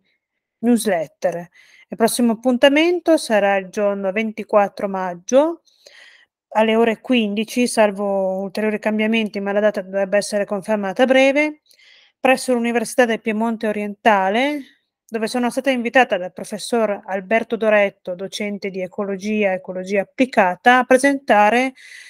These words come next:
il fotolibro dedicato al Parco Animalier di Intrò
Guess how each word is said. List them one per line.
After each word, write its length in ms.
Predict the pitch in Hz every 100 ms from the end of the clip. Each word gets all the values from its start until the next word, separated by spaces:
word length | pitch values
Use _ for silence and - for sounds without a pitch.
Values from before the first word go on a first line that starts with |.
| -
il 120 | 226
fotolibro 760 | 208 254 254 269 226 214 214 240
dedicato 680 | 208 208 208 214 180 180 226
al 180 | 226 -
Parco 380 | 196 190 185
Animalier 560 | 196 196 214 220 196 190
di 120 | 185
Intrò 500 | 214 214 196 175 180